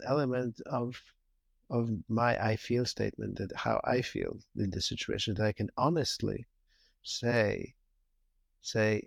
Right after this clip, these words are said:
"Okay, I also feel s-, I re-, ac-, actually, I may,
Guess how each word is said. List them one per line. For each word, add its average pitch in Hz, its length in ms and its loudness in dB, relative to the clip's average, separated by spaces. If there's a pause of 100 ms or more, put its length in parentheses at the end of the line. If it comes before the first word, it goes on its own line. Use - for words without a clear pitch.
"Okay, 139 400 0
I 123 180 2
also 185 360 0
feel - 200 -6
s-, - 160 -10 (220)
I 123 80 4
re-, 139 240 2
ac-, 123 200 -2
actually, 147 400 2 (1600)
I 120 180 4
may, 123 260 0